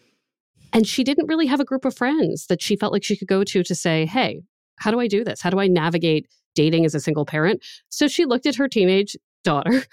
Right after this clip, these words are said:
<laughs> and said, "What do you think?" And of course I had opinions. I pretended I knew, knew everything. And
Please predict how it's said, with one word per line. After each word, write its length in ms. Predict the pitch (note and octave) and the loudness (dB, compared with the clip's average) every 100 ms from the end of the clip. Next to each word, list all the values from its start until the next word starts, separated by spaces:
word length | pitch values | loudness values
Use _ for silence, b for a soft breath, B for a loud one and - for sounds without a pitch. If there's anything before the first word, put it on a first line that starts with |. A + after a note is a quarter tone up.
| B _ | B _
<laughs> 300 | - - - | -20 -6 0
and 160 | F#3 G3+ | 0 0
said, 200 | - G3+ | -2 0
"What 140 | F3+ A3+ | 0 2
do 60 | |
you 120 | D#4+ C5 | 2 2
think?" 180 | G#3+ F3+ D4+ - _ - _ _ _ B B B B | -2 -2 -2 -6 _ -20 _ _ _ B B B B
And 100 | D#4 | -2
of 80 | D#4 | -2
course 180 | C4 G4+ G#4+ | 0 0 2
I 40 | |
had 120 | G4 | 0
opinions. 400 | D4 C4 G3 E3+ | 0 2 2 2
I 80 | - | 0
pretended 440 | A#3 G#3+ A3+ A3+ | 0 0 0 0
I 100 | A3 G#3+ | 0 2
knew, 200 | A3 A3 | 2 0
knew 180 | G#3+ G#3 | 0 0
everything. 460 | A3+ C4 B3+ E3 E3 | 2 0 0 2 2
And 180 | E3 | 2